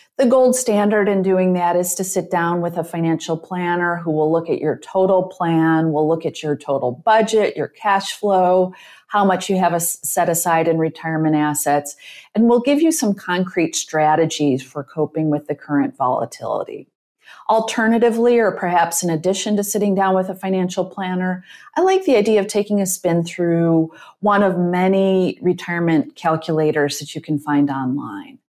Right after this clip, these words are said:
So a couple of that I've often recommended include T. Rowe Price's Retirement Income Calculator.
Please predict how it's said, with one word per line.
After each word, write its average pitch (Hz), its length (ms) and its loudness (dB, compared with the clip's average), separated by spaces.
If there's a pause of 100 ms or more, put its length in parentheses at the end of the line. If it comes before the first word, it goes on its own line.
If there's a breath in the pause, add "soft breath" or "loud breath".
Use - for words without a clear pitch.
(280 soft breath)
So 277 220 2
a 254 120 2
couple 262 300 0
of 254 100 4
that 226 120 2
I've 196 160 2
often 180 320 0
recommended 160 720 0
include 160 760 0
T. - 160 -2
Rowe 151 200 2
Price's 190 640 0
Retirement 180 560 -2
Income 170 460 -4
Calculator. 165 1000 0